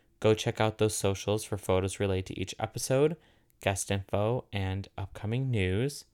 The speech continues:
Send me your paranormal experiences so I can share them on the podcast. Could be your shower faucet being turned on by itself in the middle of the night,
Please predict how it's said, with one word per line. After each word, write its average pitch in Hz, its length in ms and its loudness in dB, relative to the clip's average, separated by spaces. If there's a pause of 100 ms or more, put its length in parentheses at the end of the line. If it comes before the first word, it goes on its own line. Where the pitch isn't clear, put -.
(1000)
Send 123 320 6
me 123 140 4
your 107 400 6
paranormal 107 520 0
experiences 101 960 0
so 85 120 2
I 85 80 4
can 95 160 -4
share 90 260 -2
them 92 280 -4
on 90 220 -4
the 101 80 -6
podcast. 92 960 -4 (1000)
Could 127 160 2
be 120 80 0
your 117 180 4
shower 107 420 4
faucet 98 600 -2
being 104 220 0
turned 98 340 -4
on 98 200 -2
by 95 140 -2
itself 90 500 -4
in 104 60 -2
the 104 60 -2
middle 110 220 0
of 110 100 -8
the 123 60 -4
night, 135 380 0